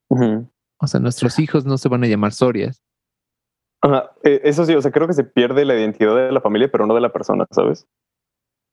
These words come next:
Speaker 2: ¿Quién sabe, güey? ¿Tú crees que
Speaker 1: O sea,
Speaker 2: tú
Speaker 1: con esto de
Speaker 2: vivirías,
Speaker 1: los
Speaker 2: tú hubieras sido la misma persona si te hubieras llamado Andrés?
Speaker 1: No sé, la neta. <laughs>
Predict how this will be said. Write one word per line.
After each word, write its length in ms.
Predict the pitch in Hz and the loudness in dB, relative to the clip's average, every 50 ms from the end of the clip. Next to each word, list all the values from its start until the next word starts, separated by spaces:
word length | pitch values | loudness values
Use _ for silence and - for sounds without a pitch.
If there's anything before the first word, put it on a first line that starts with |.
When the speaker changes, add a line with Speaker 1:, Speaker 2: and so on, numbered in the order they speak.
| _ _ | _ _
Speaker 2:
¿Quién 240 | - 151 147 160 170 | 0 0 0 0 -4
sabe, 480 | - - 113 104 101 143 165 175 156 135 | -6 -6 -6 -4 -2 0 0 0 0 0
güey? 340 | 123 110 107 101 - - | 0 0 0 -2 -4 -6
¿Tú 180 | 147 - 214 208 | -2 -2 -2 0
crees 220 | - 320 330 - | 0 -4 -4 -4
que 220 | - - 370 381 - _ _ _ _ _ | -2 -2 -2 -2 -2 _ _ _ _ _
Speaker 1:
O 80 | - - | 0 2
sea, 360 | - 131 117 113 113 113 113 | 4 2 2 2 2 0 0
Speaker 2:
tú 140 | - 156 156 | 0 0 2
Speaker 1:
con 180 | 175 127 123 127 | 2 2 2 2
esto 160 | 127 - 139 | 2 2 2
de 80 | 131 | 2
Speaker 2:
vivirías, 240 | 120 117 113 110 - | 2 0 -2 -2 -8
Speaker 1:
los 80 | - _ _ _ _ _ | -16 _ _ _ _ _
Speaker 2:
tú 80 | 156 | 0
hubieras 280 | 147 156 165 160 160 151 | 2 2 0 0 -2 0
sido 240 | - 160 156 160 151 | 0 0 0 0 0
la 80 | 135 | -2
misma 260 | 123 123 123 131 143 135 | -2 -2 -2 0 -2 0
persona 360 | - 127 117 - 127 123 123 123 | 0 -4 -2 0 0 0 0 -2
si 120 | - 117 | -2 -2
te 100 | - 120 | -2 0
hubieras 240 | 110 113 113 123 117 | 0 0 0 0 -2
llamado 320 | 120 110 110 117 113 113 | -2 0 0 2 0 0
Andrés? 460 | 110 104 - - 90 139 - - - _ _ _ _ _ _ _ _ _ _ _ _ _ _ _ _ _ _ _ _ _ _ _ _ _ _ _ _ _ - - - | 0 -2 -2 -2 -2 -4 -6 -10 -18 _ _ _ _ _ _ _ _ _ _ _ _ _ _ _ _ _ _ _ _ _ _ _ _ _ _ _ _ _ -6 0 2
Speaker 1:
No 120 | 135 123 | 2 2
sé, 120 | - 110 98 | 2 2 2
la 140 | 101 95 92 | 2 2 2
neta. 240 | 101 98 - - | 0 0 0 0
<laughs> 340 | - 156 139 180 151 - _ | 0 2 0 0 -2 -4 _